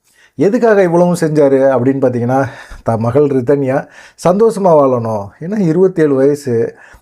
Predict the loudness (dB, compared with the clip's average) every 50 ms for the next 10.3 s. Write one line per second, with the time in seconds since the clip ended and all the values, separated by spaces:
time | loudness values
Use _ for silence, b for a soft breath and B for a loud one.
0 | B _ -4 -2 0 2 2 2 2 0 0 2 2 0 0 -2 -4 -4 -2 -2
1 | -2 0 0 0 0 2 2 2 2 2 2 2 2 2 0 0 0 0 0 0
2 | 0 0 0 -2 -2 -2 0 0 2 2 2 2 0 0 0 0 0 0 0 0
3 | 0 0 0 0 0 0 0 -2 -2 -2 -2 -4 -6 -10 _ _ -2 0 0 0
4 | 0 0 0 0 0 0 2 2 2 2 2 2 2 0 0 0 0 2 2 2
5 | 2 2 2 2 2 0 0 -2 0 0 -2 -2 -4 -4 -4 -2 0 0 0 0
6 | 0 0 0 0 0 0 0 0 -2 -4 -4 -6 -6 -8 B B B B B B
7 | -2 0 0 0 0 0 -2 -2 0 0 2 2 2 0 0 0 0 -2 -2 -2
8 | 0 0 0 0 0 0 0 0 0 0 0 0 0 0 0 0 0 0 2 2
9 | 2 2 2 2 2 0 0 2 2 2 2 2 0 0 0 0 0 0 0 0
10 | 0 -2 -2 -2 -6